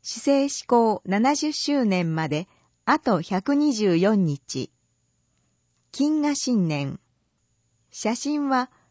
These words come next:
テーブルの上にお正月料理が所狭しと置かれています。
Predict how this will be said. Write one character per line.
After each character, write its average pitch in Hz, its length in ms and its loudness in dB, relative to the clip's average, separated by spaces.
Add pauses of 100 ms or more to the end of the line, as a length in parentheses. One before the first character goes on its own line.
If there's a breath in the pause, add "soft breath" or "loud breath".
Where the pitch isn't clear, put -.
(140)
テ 285 200 4
ー 302 40 2
ブ 302 120 2
ル 302 100 2
の 277 280 2
上 262 220 2
に 160 240 -2 (140)
お 190 120 0
正 302 260 2
月 294 280 -2
料 254 240 4
理 175 140 0
が 160 180 -2 (400 soft breath)
所 311 380 2
狭 311 320 0
し - 120 -8
と 160 140 2
置 156 80 -2
か 170 100 2
れ 160 140 0
て 160 140 -2
い 151 100 -2
ま 139 160 -6
す。 - 200 -18